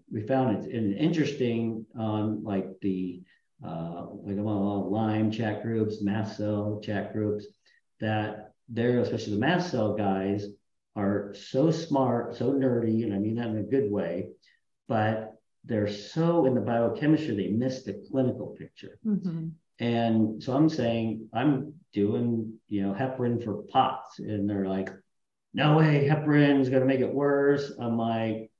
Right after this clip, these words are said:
Speaker 1: and then you kinda start, well, when we call the patients, I'm like, "Let's switch you to Lovenox at least." They're like,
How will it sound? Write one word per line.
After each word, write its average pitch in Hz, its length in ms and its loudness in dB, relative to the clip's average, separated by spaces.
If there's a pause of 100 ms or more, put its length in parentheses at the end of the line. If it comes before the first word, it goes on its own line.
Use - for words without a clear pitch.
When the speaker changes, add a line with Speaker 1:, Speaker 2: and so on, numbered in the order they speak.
(220)
Speaker 1:
and 127 120 -4
then 151 140 4
you 123 100 0
kinda 117 180 0
start, 107 580 -2
well, 135 160 -2
when 143 120 4
we 120 120 2
call 123 380 0
the 101 80 0
patients, 147 440 -2
I'm 113 100 -2
like, 104 320 -4 (240)
"Let's 131 220 2
switch 143 300 0
you 131 80 4
to 117 80 0
Lovenox 107 680 0
at 98 80 -10
least." 92 280 -8
They're 117 100 -8
like, 104 220 -6